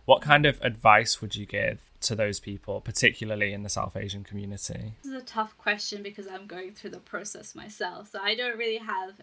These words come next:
Speaker 2: a, a clear answer. I think what I would say is that embrace this journey, and this journey will be full of bumps. There will be,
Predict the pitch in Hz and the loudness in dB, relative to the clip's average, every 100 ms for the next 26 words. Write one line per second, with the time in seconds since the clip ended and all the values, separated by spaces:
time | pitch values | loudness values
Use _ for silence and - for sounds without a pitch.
0 | - 202 - - - - - 208 208 - | -14 -12 -10 -10 -12 -16 -10 -8 -10 -8
1 | 208 196 - 185 208 - - - 214 294 | -6 -4 -4 -6 -10 -12 -10 -8 -6 -4
2 | 285 240 247 233 214 240 - - 190 190 | -4 -4 -4 -4 -6 -12 -14 -12 -12 -12
3 | - - - - - - - 220 220 208 | -14 -6 -6 -6 -12 -10 -4 -4 -4 -6
4 | 214 320 - - _ _ 226 208 - 214 | -6 -6 -10 -12 _ _ -2 -2 -2 -2
5 | 196 190 202 302 330 - - 208 214 226 | -2 -4 -6 -6 -6 -12 -4 -2 -2 -4
6 | 285 294 302 277 262 269 - 247 262 302 | -2 -2 -2 -6 -6 -8 -6 -4 -4 -4
7 | - 190 185 - - - 226 226 220 254 | -2 -2 -2 -10 -14 -6 -4 -4 -4 -6
8 | 226 254 240 240 233 | -6 -6 -4 -4 -6